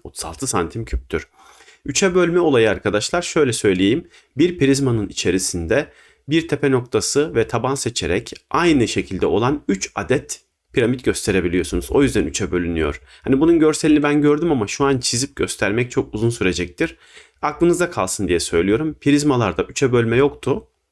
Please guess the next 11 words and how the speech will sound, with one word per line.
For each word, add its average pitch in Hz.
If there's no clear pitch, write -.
Piramit 135
ve 120
konilerde 104
var. 82
İki -
numaralı 143
sorumuz. 85
Diyor 226
ki 131
bize 98
soru. -